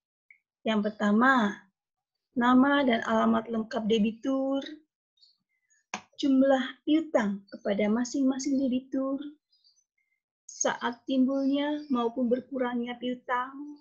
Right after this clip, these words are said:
kapan piutang terjadi dan kapan dilunasin ataupun diangsur, jenis piutangnya apa, apakah piutang usaha, piutang pegawai, piutang memegang saham, piutang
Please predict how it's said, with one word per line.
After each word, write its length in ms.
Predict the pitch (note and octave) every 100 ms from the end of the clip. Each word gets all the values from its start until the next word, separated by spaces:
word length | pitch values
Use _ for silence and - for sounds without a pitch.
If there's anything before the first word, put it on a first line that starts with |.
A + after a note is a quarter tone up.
| D#4 _ _ - - _ _ _ _ _ _ _ _
kapan 640 | A3+ G#3+ - A#3+ A3+ G3+ G3
piutang 320 | G#3+ G#3+ G#3
terjadi 800 | G3+ G3+ G#3 G3 A3 A3 A3+ G#3
dan 160 | G3+
kapan 480 | G3+ F#3+ - G3+ G3+
dilunasin 720 | G#3 G3 A#3+ A3+ A3+ - A#3+
ataupun 480 | G#3+ - G3+ A3+ A3
diangsur, 560 | G#3 - A3+ A3+ - C#4 D#4+ _ _ _ _ _ _ _ _ _ _ _ -
jenis 320 | B3+ B3+ -
piutangnya 640 | C4+ C4+ C#4 C4 C4+ -
apa, 480 | C4+ D4 C#4+ D4 D4+ _ _ _ _ C4+
apakah 320 | - A3 G#3+
piutang 380 | A3 G#3 - G3
usaha, 800 | A#3 - C4+ C4 D#4 D#4+ D#4+ D#4+ E4 _ _ _ _
piutang 320 | G#3+ G3+ A3
pegawai, 960 | A3 G#3 C4 C#4+ C#4+ C#4 C#4 C#4 D4 D4
piutang 320 | A#3 G#3 A3 G#3+
memegang 260 | G#3 G#3+
saham, 640 | G#3+ C4+ C4+ C#4 C4+ C4+ - _ _ _ _
piutang 260 | A3 A3